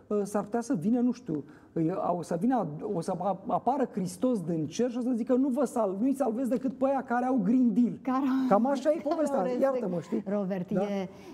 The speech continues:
Speaker 2: este absurd. Nu te supăra, adică toată lumea se lămu-,
Speaker 1: Eu nu
Speaker 2: s-a
Speaker 1: mă supăr,
Speaker 2: lămurit.
Speaker 1: <laughs> da.
Speaker 2: Toată lumea s-a lămurit că
Speaker 1: Că?
Speaker 2: povestea asta cu Green Deal-ul, repet, nu vreau să, că m-am străduit să,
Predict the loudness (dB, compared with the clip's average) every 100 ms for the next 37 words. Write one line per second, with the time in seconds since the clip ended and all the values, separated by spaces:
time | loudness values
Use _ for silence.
0 | -6 -2 -2 -2 -4 -4 -8 -4 -2 0
1 | 0 0 0 0 0 -2 -2 -2 0 2
2 | 2 2 0 0 2 6 6 6 2 2
3 | 2 2 2 2 2 0 0 -2 -8 -2
4 | 0 2 2 0 0 0 2 2 2 0
5 | -2 2 4 4 0 0 -2 -2 -2 0
6 | 2 2 2 2 2 0 -2 0 0 2
7 | 0 0 -2 -2 -2 0 -2 0 -2 -4
8 | -8 -4 0 0 0 -2 0 0 -2 -2